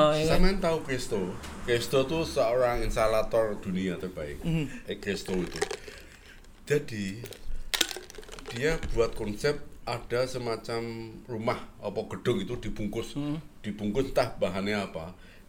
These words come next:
Speaker 2: Dia melibatkan arsitek, melibatkan orang cuaca, melibatkan banyak banget tim dia.
Speaker 3: Hmm.
Speaker 2: Kristo, kamu, Anda buka di
Speaker 3: Hmm, hmm.
Speaker 2: Google juga ada tuh. Dia melibatkan, tapi konsep itu karya siapa ya? Karya Kristo. Walaupun timnya banyak sekali.
Speaker 3: Iya, betul.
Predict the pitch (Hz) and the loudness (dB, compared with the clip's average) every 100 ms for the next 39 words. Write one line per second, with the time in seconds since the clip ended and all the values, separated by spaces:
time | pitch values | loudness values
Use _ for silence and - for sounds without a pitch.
0 | - - 120 120 110 104 85 80 90 90 | -8 -2 0 0 -4 -2 -4 -2 -4 -6
1 | 87 104 - 98 95 92 92 90 90 92 | -8 -10 -10 -10 -8 -8 -6 -6 -4 -4
2 | 87 92 92 90 - 98 90 85 92 90 | -4 -4 -4 -4 -10 -4 -4 -4 -2 -2
3 | 90 - 92 92 90 90 90 80 - 92 | -2 -4 -6 -4 -6 -6 -6 -8 -4 -2
4 | 98 - 120 110 - 107 98 98 - 110 | 0 2 4 2 2 0 0 -2 -4 -4
5 | 98 87 80 73 151 143 127 - - - | -2 -4 -6 -8 -6 -4 -4 -6 -6 -8
6 | 92 87 98 87 87 85 90 104 - 95 | -8 -4 -4 -2 -6 -8 -8 -8 -8 -4
7 | 90 - - 90 156 87 - - 123 90 | -4 -4 -6 0 0 0 -2 -2 -2 -4
8 | 85 82 69 71 69 - - - - - | -4 -8 -10 -12 -14 -16 -18 -18 -18 -20
9 | - - 98 104 104 - 87 101 98 165 | -20 -8 -6 -4 -6 -6 -8 -8 -8 -10
10 | - 139 120 139 - 120 151 147 123 120 | -8 -6 -4 -6 -6 -10 -8 -6 -6 -6
11 | - 143 151 98 92 104 95 - - - | -10 -12 -8 -8 -6 -8 -8 -12 -12 -14
12 | 98 - - - 101 95 113 127 131 123 | -14 -16 -18 -4 -2 -2 -4 -10 0 2
13 | 101 127 143 87 - - 120 117 185 147 | 2 0 -2 -4 -4 -6 -8 -6 -6 -8
14 | 180 - | -10 -8